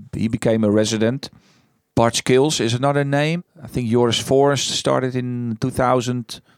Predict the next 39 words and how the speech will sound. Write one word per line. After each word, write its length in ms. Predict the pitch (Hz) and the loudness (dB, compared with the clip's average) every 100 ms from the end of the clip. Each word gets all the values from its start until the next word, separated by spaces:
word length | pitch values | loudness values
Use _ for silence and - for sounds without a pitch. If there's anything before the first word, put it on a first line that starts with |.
| - | -12
five. 1300 | - - - - - 131 135 139 135 135 139 135 - _ | -10 -6 -6 -6 0 4 6 6 4 4 2 -2 -10 _
There 120 | 117 | 0
was 120 | 123 | 0
D 180 | 104 131 | 2 0
J, 440 | 120 123 117 117 101 | 2 2 4 2 -2
D 180 | 113 | -2
J 160 | 117 120 | 0 2
Remy, 640 | 120 127 127 127 127 123 | 4 4 4 2 2 0
D 160 | 110 107 | 0 -2
J 140 | 120 | -2
Dimitri, 680 | 107 110 131 120 123 127 123 - _ _ _ _ _ | 0 0 0 0 0 0 -2 -6 _ _ _ _ _
the 80 | 107 | 0
old 200 | 117 117 | 0 2
guys 240 | 123 117 | 0 0
from 140 | - 110 | -2 -2
the 60 | |
eighties 400 | 104 143 139 143 | 0 0 0 -4
who 100 | - | -6
were, 640 | 120 123 123 123 120 123 120 | -4 -4 -4 -4 -6 -6 -6
who 100 | 117 | -6
were 160 | 120 | -4
backing 340 | 117 117 - 120 | -4 -6 -6 -6
up 160 | 113 | -6
in 100 | 117 | -6
techno. 580 | 110 117 113 113 113 110 - - - | -4 -4 -2 0 0 -2 -8 -20 -10
You 140 | 98 | -4
had 280 | 95 98 98 | -2 -2 -4
D 120 | 104 | -4
J 140 | 104 104 | 0 0
Angelo, 600 | 127 139 123 131 127 127 | 0 0 0 0 0 0
who's 200 | 120 110 | -4 -2
not 260 | 113 - | -4 -4
so 260 | - - 113 | -10 -6 -4
active 260 | 107 107 107 | -4 -4 -4
anymore. 480 | 104 110 123 131 131 _ _ _ _ | -4 -2 -2 -2 -6 _ _ _ _
There 100 | - | -2
was 180 | 139 156 | 0 0
enough 220 | 160 151 - | 0 -4 0
talent 360 | 135 127 98 | 0 0 -4